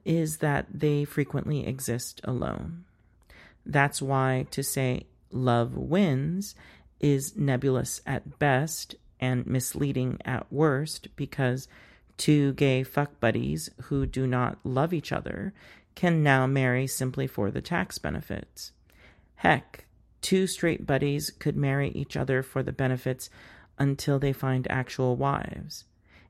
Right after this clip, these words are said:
In neither case does love have anything to do with marriage.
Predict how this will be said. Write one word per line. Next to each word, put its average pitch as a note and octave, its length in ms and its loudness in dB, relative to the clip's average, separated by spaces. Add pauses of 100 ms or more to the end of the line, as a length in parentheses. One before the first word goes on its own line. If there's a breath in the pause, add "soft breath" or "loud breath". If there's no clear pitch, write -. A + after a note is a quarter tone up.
(120)
In F3 220 6
neither F#3+ 320 4
case D3 420 -4
does C#3+ 320 -4
love C3+ 380 2
have C3+ 500 -2
anything C#3 460 0
to C3 140 -6
do B2+ 420 0
with B2+ 320 -2
marriage. - 640 -6